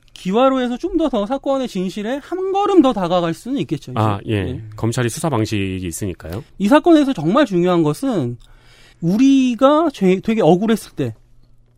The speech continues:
Speaker 1: 우리가 가진 것 없이 되게 힘없는 약자일 때, 자기의, 자신의 죽음의 앞에 서서 나의 억울함을 풀어달라고 이야기했을 때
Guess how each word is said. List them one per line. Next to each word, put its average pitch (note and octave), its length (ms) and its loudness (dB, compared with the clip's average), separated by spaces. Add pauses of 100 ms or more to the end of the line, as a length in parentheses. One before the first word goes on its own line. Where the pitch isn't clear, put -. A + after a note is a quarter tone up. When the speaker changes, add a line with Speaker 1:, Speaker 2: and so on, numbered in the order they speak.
(100)
Speaker 1:
우리가 B3+ 540 2 (120)
가진 F#3+ 360 -2
것 G3+ 140 2
없이 D#3 480 -2 (220)
되게 F#3 220 0
힘없는 C#4 460 4
약자일 F3+ 640 2
때, B3+ 340 -4 (200)
자기의, G3 420 2
자신의 G#3+ 460 0
죽음의 G3+ 1120 2
앞에 A#3 460 2
서서 F3 640 2 (680)
나의 F3+ 220 0
억울함을 F#3+ 480 2
풀어달라고 G#3+ 840 2
이야기했을 F3+ 640 0
때 E3+ 380 -6